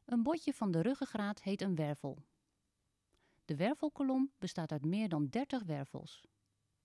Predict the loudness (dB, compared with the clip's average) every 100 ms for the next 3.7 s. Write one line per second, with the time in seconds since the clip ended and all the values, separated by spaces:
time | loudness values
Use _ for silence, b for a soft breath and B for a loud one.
0 | _ _ _ _ _ b b b -10 -6
1 | -2 2 2 0 -2 -2 0 0 2 2
2 | 0 2 0 2 2 4 4 4 -2 _
3 | -4 -4 -2 -2 -2 -4 -4